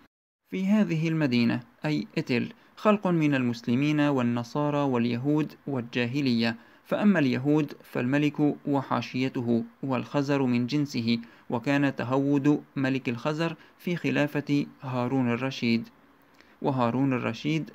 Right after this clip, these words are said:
ولي الخلافة من سنة مائة وسبعين إلى مائة وتسعين هجري، من سبعمائة وستة وثمانين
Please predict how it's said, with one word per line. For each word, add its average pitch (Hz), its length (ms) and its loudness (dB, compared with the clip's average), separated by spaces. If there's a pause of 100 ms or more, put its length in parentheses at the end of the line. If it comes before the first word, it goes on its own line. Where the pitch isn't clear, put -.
ولي 165 360 0
الخلافة 143 840 -2
من 127 180 0
سنة 147 320 0 (200)
مائة 147 240 0
وسبعين 131 680 -2 (340)
إلى 151 200 2
مائة 123 300 0
وتسعين 131 600 -2 (100)
هجري، 117 400 0 (360)
من 160 140 0
سبعمائة 123 500 -2
وستة 123 420 -4
وثمانين 131 640 -2